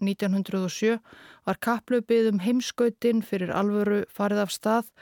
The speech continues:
og svo að segja í hverju horni voru hugumstórir menn að kokka upp áform um ferðir á hina og þessa hjara veraldarinnar. En Shackleton vildi sum sé halda suður á bóginn.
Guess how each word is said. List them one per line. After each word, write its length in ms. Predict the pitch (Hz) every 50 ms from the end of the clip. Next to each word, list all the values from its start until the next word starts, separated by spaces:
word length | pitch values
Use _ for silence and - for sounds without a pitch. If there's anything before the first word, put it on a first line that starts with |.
| - - - - - _ _
og 280 | - 196 226 226 220 -
svo 220 | - - 254 262 269
að 80 | 247 -
segja 300 | 226 214 220 226 233 226
í 60 | 214
hverju 420 | - - - 240 247 254 262 254 226
horni 380 | 233 240 - - 170 175 175
voru 280 | 160 170 170 170 170 165 151
hugumstórir 760 | 175 196 202 208 208 208 208 196 - - 214 208 208 196 185 185
menn 320 | 190 202 214 226 233 220
að 180 | 202 170 151 - -
kokka 520 | - - 185 180 - - - 190 190 185 180
upp 160 | - - -
áform 600 | - 190 202 208 202 - - 208 208 208 202 202 202
um 140 | 202 196 190 202
ferðir 640 | - - - 202 208 214 214 196 196 202 202 196 196
á 100 | 196 196 190 -
hina 420 | 175 202 226 226 220 214 208 208 202
og 120 | 185 -
þessa 340 | 214 208 - - 208 202 202
hjara 580 | - 165 - - 208 196 185 180 180 175 175 -
veraldarinnar. 680 | - 202 214 202 190 170 - 175 160 156 - - - - - - - _ _ _ _ _ _ _ _ _ _ _ _ _ _ _ - - _ - - - - - - - - - - - - _ _ _ -
En 240 | 233 226 226 233 226 -
Shackleton 680 | - - 277 277 - 311 277 - - 277 277 269 262 226
vildi 540 | - 240 247 240 233 - _ - 240 233 - -
sum 220 | - - 233 226
sé 140 | 208 - 226 202
halda 400 | 208 208 190 - - 196 196 196 -
suður 380 | - - - 247 247 233 196 185
á 20 |
bóginn. 380 | 165 - - - - - -